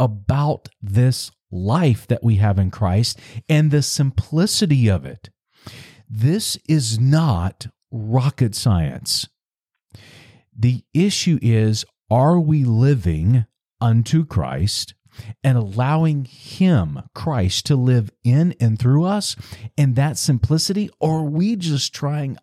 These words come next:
our best and we're just pulling ourselves up by our bootstraps? Oh, we're giving our earnest. That's awesome.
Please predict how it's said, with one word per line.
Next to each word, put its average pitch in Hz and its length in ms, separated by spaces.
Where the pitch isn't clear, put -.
our 165 220
best 120 720
and 139 200
we're 196 200
just 143 340
pulling 175 360
ourselves 139 600
up 76 260
by 82 180
our 76 120
bootstraps? 160 880
Oh, 139 280
we're 131 240
giving 147 460
our 107 340
earnest. 160 640
That's 82 260
awesome. 87 640